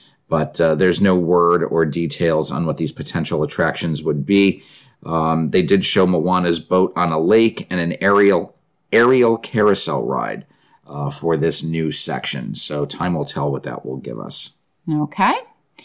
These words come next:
Speaker 2: Um, and then in, during D twenty-three, they released the timeline of the upcoming Disney Parks and Experiences projects.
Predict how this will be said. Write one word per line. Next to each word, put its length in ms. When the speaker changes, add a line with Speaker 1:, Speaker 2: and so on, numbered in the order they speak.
Speaker 2:
Um, 600
and 260
then 320
in, 260
during 300
D 100
twenty-three, 600
they 160
released 320
the 80
timeline 600
of 60
the 140
upcoming 440
Disney 280
Parks 320
and 60
Experiences 580
projects. 600